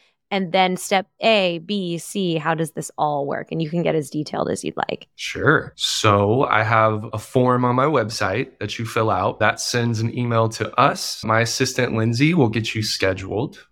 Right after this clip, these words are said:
Speaker 2: via email. Once we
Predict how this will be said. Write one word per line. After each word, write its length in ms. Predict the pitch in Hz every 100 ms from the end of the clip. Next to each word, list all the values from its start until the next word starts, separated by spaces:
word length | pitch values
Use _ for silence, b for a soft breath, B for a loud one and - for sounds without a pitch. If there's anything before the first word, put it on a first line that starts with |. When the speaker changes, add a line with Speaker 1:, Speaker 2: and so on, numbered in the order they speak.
| _
Speaker 2:
via 200 | 110 110 113
email. 600 | 104 101 95 98 143 _ _ _
Once 600 | 107 117 120 - - - -
we 720 | 123 117 117 117 117 117 113